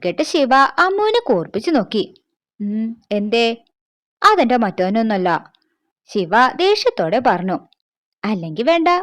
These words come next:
ഇനി ആയിക്കൂടെ എന്നൊന്നില്ലല്ലോ." അമ്മ പറഞ്ഞതും ശിവ കയ്യിലുള്ള ഞാവൽപ്പഴം എടുത്ത് അമ്മുവിന്റെ വായിൽ തിരുകി. "ഇനി നല്ല ചവിട്ടാകും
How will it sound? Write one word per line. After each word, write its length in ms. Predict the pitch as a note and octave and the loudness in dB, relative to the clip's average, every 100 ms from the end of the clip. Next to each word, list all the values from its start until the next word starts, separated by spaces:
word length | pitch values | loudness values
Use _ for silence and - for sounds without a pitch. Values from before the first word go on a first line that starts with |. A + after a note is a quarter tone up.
| - - | -4 -6
ഇനി 180 | G3 | -2
ആയിക്കൂടെ 500 | G3+ B3+ D#3+ - E3 | 0 0 0 -2 0
എന്നൊന്നില്ലല്ലോ." 840 | G#3 D4+ F#4+ A4+ C#4+ C4+ B3+ E3 - _ _ _ _ _ _ | 0 2 0 0 2 2 2 0 -6 _ _ _ _ _ _
അമ്മ 300 | F4 G#4+ A#4+ A#4 | 2 2 2 2
പറഞ്ഞതും 540 | A#3 F3+ F3 A3+ F#3 | 0 0 -2 -2 -2
ശിവ 240 | - A3 E3+ G#3 A3 - | -6 -6 0 2 2 0
കയ്യിലുള്ള 400 | G#3 F3+ D3+ F3+ | -2 -2 -2 0
ഞാവൽപ്പഴം 680 | D4+ F4+ A3 F#3 - F#3+ B3+ | 2 2 2 0 0 2 2
എടുത്ത് 380 | C4+ C4+ C#4 C#4 - | 0 2 0 2 0
അമ്മുവിന്റെ 440 | F4+ G#4 A4+ A#4 | 0 0 2 2
വായിൽ 340 | G3+ D#3+ E3+ A#3+ | 0 -2 -4 0
തിരുകി. 460 | C4 F#3 F#3+ - _ _ _ _ _ _ | 0 0 -2 -4 _ _ _ _ _ _
"ഇനി 180 | G3 F3 | -8 -4
നല്ല 220 | G#3+ C#4+ | 0 2
ചവിട്ടാകും 680 | F4+ C#4 F3 D#3 D4+ D4+ A3+ | 2 2 0 2 2 2 0